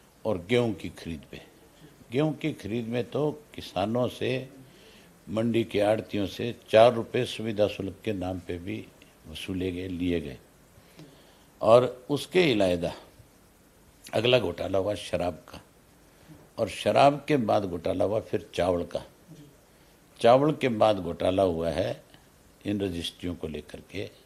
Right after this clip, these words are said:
रेवेन्यू डिपार्टमेंट का। ये तो आप कह रहे हो कि आप इस सरकार को आठ महीने को किस तरह से आंकते हो। जहाँ कोरोना की महामारी से सरकार को निपटना चाहिए था,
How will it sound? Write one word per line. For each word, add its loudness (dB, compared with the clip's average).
रेवेन्यू -2
डिपार्टमेंट -10
का। -20
ये 0
तो 2
आप 2
कह 2
रहे 2
हो 0
कि 0
आप 8
इस -4
सरकार 2
को 2
आठ 4
महीने -4
को -10
किस -6
तरह 6
से 0
आंकते 0
हो। -10
जहाँ 0
कोरोना 4
की -2
महामारी 2
से -4
सरकार -4
को -6
निपटना -4
चाहिए -10
था, -10